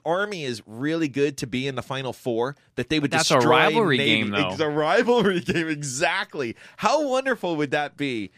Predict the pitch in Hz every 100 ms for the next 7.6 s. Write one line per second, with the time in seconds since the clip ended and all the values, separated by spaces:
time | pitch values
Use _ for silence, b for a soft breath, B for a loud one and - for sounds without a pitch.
0 | b b 143 147 139 214 - 139 - 220
1 | 226 117 92 101 _ _ _ _ - 123
2 | 170 143 131 117 135 123 107 b b b
3 | _ _ - - - - _ _ _ _
4 | _ - 240 311 117 - _ - 247 -
5 | 294 240 208 285 339 254 170 170 320 330
6 | 139 107 151 190 117 92 _ 220 254 240
7 | - 226 320 381 170 87